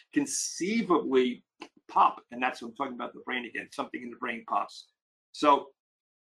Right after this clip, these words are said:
local with epi, yes. Use as little epinephrine, volume-wise and concentration-wise, that will give you the effective anesthesia you need.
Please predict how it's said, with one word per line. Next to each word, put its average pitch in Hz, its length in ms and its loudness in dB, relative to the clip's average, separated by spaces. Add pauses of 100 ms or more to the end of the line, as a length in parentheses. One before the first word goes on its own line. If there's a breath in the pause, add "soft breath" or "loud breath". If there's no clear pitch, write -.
(180)
local 180 400 6
with 190 160 8
epi, 165 520 4
yes. 139 580 0 (580)
Use 143 240 6
as 123 200 -2
little 165 320 6
epinephrine, 156 640 2 (220)
volume-wise 147 920 6
and 139 260 -6
concentration-wise, 131 1160 -4
that 139 100 -10
will 120 140 -6
give 139 240 -4
you 135 160 -2
the 131 120 -4
effective 123 500 -6
anesthesia 113 600 -8
you 104 80 -16
need. - 200 -14